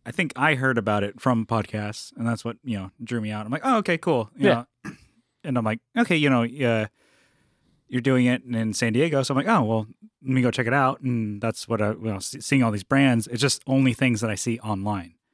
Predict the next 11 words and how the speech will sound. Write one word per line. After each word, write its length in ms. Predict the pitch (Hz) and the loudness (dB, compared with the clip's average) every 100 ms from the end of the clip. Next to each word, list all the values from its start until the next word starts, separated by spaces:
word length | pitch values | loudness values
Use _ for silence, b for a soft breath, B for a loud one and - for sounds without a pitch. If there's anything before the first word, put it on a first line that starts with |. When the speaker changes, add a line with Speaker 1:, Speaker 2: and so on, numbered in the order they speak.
| - | -2
Speaker 2:
Right. 200 | 120 101 | 0 0
Speaker 1:
Like, 160 | 135 120 | -2 -2
I 60 | 123 | 0
never, 480 | 120 123 123 110 92 _ _ _ _ _ _ _ | 0 0 0 -4 -6 _ _ _ _ _ _ _
you 100 | - | -10
know, 220 | 107 98 - _ _ _ _ _ _ _ | -8 -10 -14 _ _ _ _ _ _ _
played 500 | - 123 110 113 110 - _ _ _ _ - | -6 0 2 0 -2 -10 _ _ _ _ -4
Pelican 320 | 127 120 117 | 0 0 0
Noiseworks. 460 | 110 107 110 113 - | -2 -2 -2 -4 -4
I'm 100 | 139 | 0
like, 200 | 123 107 | 0 -2